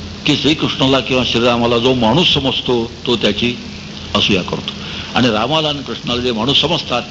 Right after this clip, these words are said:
त्यांना भगवद्गीता किंवा वेदांताचं तत्त्वज्ञान सांगू नये. का सांगू नये? तर माणसासारखा दिसणाऱ्या माणसावर श्रद्धा असण्याची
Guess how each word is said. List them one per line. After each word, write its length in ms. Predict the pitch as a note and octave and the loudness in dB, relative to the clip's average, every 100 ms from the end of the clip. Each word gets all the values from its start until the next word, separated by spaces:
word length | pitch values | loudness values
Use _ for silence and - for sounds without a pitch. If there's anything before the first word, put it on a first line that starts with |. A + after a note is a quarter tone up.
| - | -2
त्यांना 260 | B2 B2+ A#2+ - - | 0 0 -2 -8 -8
भगवद्गीता 560 | G2 A2 B2+ B2 A2+ B2 | -4 0 2 2 0 0
किंवा 240 | A2+ B2 | 0 0
वेदांताचं 560 | A2+ G#2+ A#2+ A#2+ A2+ A2+ | 2 2 2 0 0 -2
तत्त्वज्ञान 680 | G2+ G#2 A2+ G#2+ A2 A#2 A#2 - - - - - - - - - | -2 0 2 4 4 2 -2 -10 -14 -14 -12 -12 -12 -12 -6 0
सांगू 220 | G#2+ D3+ C3+ | 4 6 4
नये. 160 | G#2+ G#2 - - - - - - - | 0 -4 -10 -14 -14 -14 -14 -14 -4
का 140 | D3 D#3 | 0 0
सांगू 260 | C3+ B2+ A#2 | 0 0 2
नये? 280 | A2+ C3 C#3 - - - | 2 0 -4 -12 -16 -6
तर 120 | C#3 B2 - | 0 0 -2
माणसासारखा 720 | A2+ G#2 B2 F3 F3 D3+ C3+ C#3 | 0 2 2 2 0 -2 -2 -2
दिसणाऱ्या 480 | B2 - C3 B2 A#2+ | 0 -2 0 0 0
माणसावर 480 | A2 G2+ A2 A#2+ B2 | 0 0 2 2 2
श्रद्धा 300 | G#2+ F#2+ A2+ | 0 0 0
असण्याची 520 | G#2 - G#2+ G#2 C3 | 0 -2 -4 -2 -4